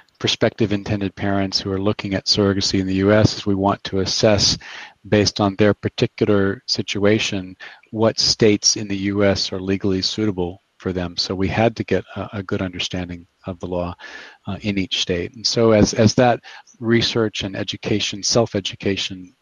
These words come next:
progressed, it became, um, kind of a nice natural jumping point to chair the American Bar Association Assisted Reproduction Committee. And in doing so,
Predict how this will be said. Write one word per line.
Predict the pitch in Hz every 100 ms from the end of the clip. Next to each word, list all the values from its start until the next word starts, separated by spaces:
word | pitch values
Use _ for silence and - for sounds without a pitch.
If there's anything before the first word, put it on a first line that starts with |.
| -
progressed, | 101 - 123 101 -
it | 110
became, | - - 101 98 95 - - - _
um, | 104 95 90 90 _
kind | - 110
of | 101
a | 95
nice | 98 92 - -
natural | - 104 104 - 98
jumping | - 107 101 95
point | 98 95
to | - 98 _ _ _
chair | - 107 101
the | 95 95
American | - 95 92 -
Bar | 92 95
Association | 95 - 92 - 90 - 90
Assisted | 95 - 104 -
Reproduction | 95 - 92 95 -
Committee. | 92 92 92 92
And | 92
in | 92
doing | - 101 98
so, | - 104 95